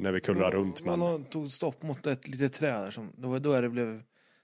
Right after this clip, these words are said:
Speaker 2: dåligt uppe på din sida.
Speaker 1: Ja,
Speaker 2: Så.
Speaker 1: precis,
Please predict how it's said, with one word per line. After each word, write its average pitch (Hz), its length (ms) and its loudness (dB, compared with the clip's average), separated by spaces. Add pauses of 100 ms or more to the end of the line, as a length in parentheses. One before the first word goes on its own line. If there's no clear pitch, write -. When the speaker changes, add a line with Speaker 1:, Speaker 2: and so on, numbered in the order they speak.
(120)
Speaker 2:
dåligt 123 460 0
uppe 104 260 -8 (220)
på 123 100 -4
din 117 240 -4
sida. - 220 -8
Speaker 1:
Ja, 104 280 8
Speaker 2:
Så. 107 60 0
Speaker 1:
precis, 98 540 0